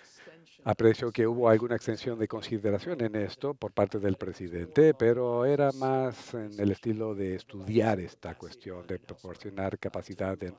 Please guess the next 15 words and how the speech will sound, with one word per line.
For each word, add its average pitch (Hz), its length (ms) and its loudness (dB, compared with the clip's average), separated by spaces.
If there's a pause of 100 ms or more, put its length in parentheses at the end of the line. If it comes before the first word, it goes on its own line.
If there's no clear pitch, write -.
H 95 340 -2
U 98 140 -10
D 113 220 4
y 104 120 -2
en 98 120 -8
otros 104 260 -10
para 95 220 -2
movilizarnos, 101 840 -2
pero 101 260 -2 (340)
necesitamos 151 720 0
algo 170 180 -2
más 175 280 0
específico, 135 640 -8
más 120 260 0
dirigido. 117 680 -4